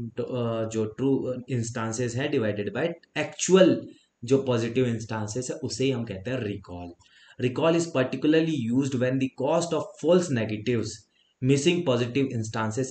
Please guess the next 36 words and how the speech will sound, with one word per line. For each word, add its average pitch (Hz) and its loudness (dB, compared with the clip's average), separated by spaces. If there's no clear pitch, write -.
is 135 0
high. 101 -4
It - -8
indicates 127 -2
the 139 4
model's 120 2
ability 123 -2
to 127 -2
avoid 120 0
false 120 -2
negative। 92 -10
ये, 127 2
ये 170 8
दिखाता 123 0
है, 135 0
ये 143 2
इंडिकेट 139 -2
करता 117 -2
है 139 -2
कि 160 0
मॉडल्स 131 0
की 165 -2
एबिलिटी 143 0
कितनी 135 0
है 135 -2
कि - -8
वो 147 -2
अवॉइड 135 2
कर 123 0
सके 147 -6
फॉल्स 123 -2
नेगेटिव 98 -6
को, 98 -6
कि - -2
the - -10
ability, 113 -4